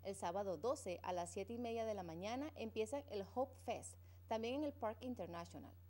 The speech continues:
con una carrera de cinco kilómetros alrededor de Downtown, y al mediodía empieza el Festival de Juegos,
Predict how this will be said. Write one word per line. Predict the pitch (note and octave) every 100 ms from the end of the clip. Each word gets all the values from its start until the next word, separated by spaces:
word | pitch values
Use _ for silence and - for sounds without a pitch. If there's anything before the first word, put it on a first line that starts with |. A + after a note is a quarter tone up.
| -
con | G#3+
una | A3+ B3
carrera | B3+ G#3+ A#3+
de | G3+
cinco | - C4 D4
kilómetros | D4+ A3+ G#3 A#3+ B3
alrededor | G3+ F3
de | G#3
Downtown, | G#3+ A3 A3 B3 D4 -
y | G#3
al | F#3+
mediodía | F3+ F3 E3+ D4 A3 -
empieza | G#3 G3+ A#3
el |
Festival | C#4 B3+ G3+ E3+
de | F#3+
Juegos, | F#3+ F#3 D#3 D3+